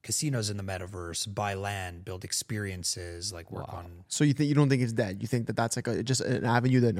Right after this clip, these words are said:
Speaker 3: an arm that hasn't reached its full potential yet?
Speaker 1: I, I'm a big proponent of, like, the metaverse being a trillion dollar market opportunity.
Speaker 2: Yeah.
Speaker 1: Like, again, I think that conferences, school, work environments, like,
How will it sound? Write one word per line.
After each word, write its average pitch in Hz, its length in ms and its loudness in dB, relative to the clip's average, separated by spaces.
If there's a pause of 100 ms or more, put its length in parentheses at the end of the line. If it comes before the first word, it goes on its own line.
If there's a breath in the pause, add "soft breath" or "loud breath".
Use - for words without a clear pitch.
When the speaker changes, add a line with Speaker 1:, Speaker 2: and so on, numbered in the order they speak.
(120)
Speaker 3:
an 127 140 2
arm 131 340 6
that - 180 4
hasn't 123 540 2 (140)
reached 127 360 2
its 117 140 -4
full 120 180 2
potential 110 480 -2
yet? 80 300 -4 (480)
Speaker 1:
I, 147 320 0 (240)
I'm 143 440 0
a 147 80 4
big 127 680 -2 (140)
proponent 113 640 -2
of, 110 100 -4
like, 101 160 -6
the 104 80 -6
metaverse 101 540 -4
being 95 180 -8
a - 20 -8
trillion 101 300 -4
dollar 101 180 -4
market 120 280 -4
opportunity. 110 600 -2
Speaker 2:
Yeah. 101 60 -4
Speaker 1:
Like, 92 240 -8
again, 101 300 -6
I - 60 -8
think 92 260 -10
that 92 260 -4 (600 soft breath)
conferences, 113 800 -2
school, 101 880 -2
work 104 360 -10
environments, 98 880 -6
like, 92 280 -8